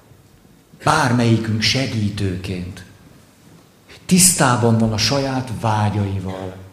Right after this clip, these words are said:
hiányaival, szükségleteivel,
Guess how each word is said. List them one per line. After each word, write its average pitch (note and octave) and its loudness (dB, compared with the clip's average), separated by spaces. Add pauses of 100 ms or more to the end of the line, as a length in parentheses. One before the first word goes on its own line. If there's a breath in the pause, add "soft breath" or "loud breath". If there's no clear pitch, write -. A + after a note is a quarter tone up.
(280)
hiányaival, G2 0 (180)
szükségleteivel, G2+ -4